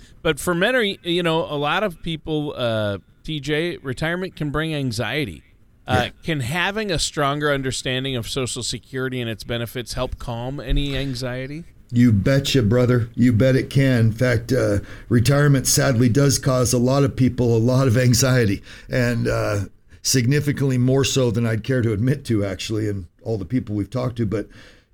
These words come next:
Speaker 2: just real quick, ladies and gentlemen, understanding your Social Security and its benefits can help alleviate some of that anxiety, along with a little bit of planning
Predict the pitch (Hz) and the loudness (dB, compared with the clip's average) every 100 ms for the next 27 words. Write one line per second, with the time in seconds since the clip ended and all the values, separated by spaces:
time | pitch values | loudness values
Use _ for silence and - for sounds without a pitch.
0 | - 156 175 175 147 - 143 - 131 123 | -6 -2 0 2 0 2 -2 0 0 0
1 | 98 107 120 120 123 - 156 175 170 - | 0 0 0 0 -2 -2 2 2 2 0
2 | 156 151 135 120 - 156 - - 151 151 | 0 2 0 -2 -2 -2 -2 -4 0 2
3 | 127 123 135 127 - 147 147 143 117 113 | 2 2 -2 -4 -4 0 0 -2 -6 -8
4 | - - 127 120 127 147 147 120 127 160 | -10 -6 -4 -2 0 -2 -2 0 2 4
5 | 214 160 135 113 110 - - 147 143 131 | 4 4 2 2 -2 -6 -2 0 2 2
6 | 131 127 110 131 131 123 117 127 139 139 | 0 0 0 0 0 0 0 0 0 0
7 | 123 123 120 135 120 135 139 120 - 170 | -2 -2 -2 0 -2 -2 -2 -2 -6 -4
8 | 190 123 127 | -2 -2 -4